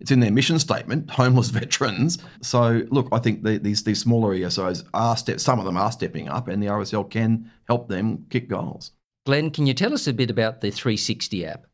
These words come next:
Speaker 1: Um, yes, Angus. Veterans three sixty Australia, uh, are presently working with Veterans Affairs, Department of Veterans Affairs,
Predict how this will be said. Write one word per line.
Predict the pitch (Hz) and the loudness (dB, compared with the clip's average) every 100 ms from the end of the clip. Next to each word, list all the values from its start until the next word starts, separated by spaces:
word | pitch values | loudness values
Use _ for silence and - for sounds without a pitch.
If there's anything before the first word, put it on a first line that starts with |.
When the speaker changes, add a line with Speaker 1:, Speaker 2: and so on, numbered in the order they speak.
| - | -2
Speaker 1:
Um, | 120 123 | 4 4
yes, | 127 | 4
Angus. | 120 123 127 | 4 4 4
Veterans | 180 180 160 131 | 2 4 2 4
three | 139 123 | 2 2
sixty | 120 120 120 | 2 0 0
Australia, | 107 - 117 117 110 104 107 - | -2 4 6 6 4 2 2 2
uh, | 104 104 - | 0 0 -4
are | 120 | 0
presently | 123 113 110 | 0 2 0
working | 104 107 110 104 | 0 0 0 -2
with | 104 - - | -4 -8 -6
Veterans | 113 110 92 | -4 -2 -4
Affairs, | 90 90 127 | -4 -4 -2
Department | 123 98 | -2 -2
of | 95 | -2
Veterans | 95 - 90 | -6 -6 -8
Affairs, | 82 101 98 98 95 | -4 -2 0 0 -4